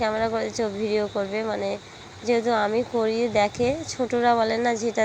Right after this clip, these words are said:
দেখে সেটা শেখে। এই দেখো, এখন ওকে ফোনটা হাতে ধরিয়ে দিতে হবে, খুব বায়না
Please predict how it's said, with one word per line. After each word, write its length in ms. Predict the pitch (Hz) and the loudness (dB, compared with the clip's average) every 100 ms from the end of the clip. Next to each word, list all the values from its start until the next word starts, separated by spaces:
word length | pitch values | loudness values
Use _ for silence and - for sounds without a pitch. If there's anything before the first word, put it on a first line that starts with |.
| 208 | 2
দেখে 200 | 208 226 233 | 0 0 -2
সেটা 220 | 226 208 214 | -2 -2 -2
শেখে। 280 | 214 202 113 - - - - - - 208 | -4 -4 -6 -6 -12 -18 -18 -18 -8 0
এই 40 | |
দেখো, 140 | 202 208 196 | 2 2 -2
এখন 140 | 220 214 | -2 -2
ওকে 120 | 240 - | -4 -4
ফোনটা 280 | 214 208 226 | -4 -2 -4
হাতে 180 | 208 - 226 | -4 -2 -2
ধরিয়ে 200 | 214 196 190 | -2 -4 -6
দিতে 160 | 190 220 | -8 -4
হবে, 120 | 185 190 | -4 -2
খুব 100 | 247 214 | -4 0
বায়না 240 | 190 190 | 0 0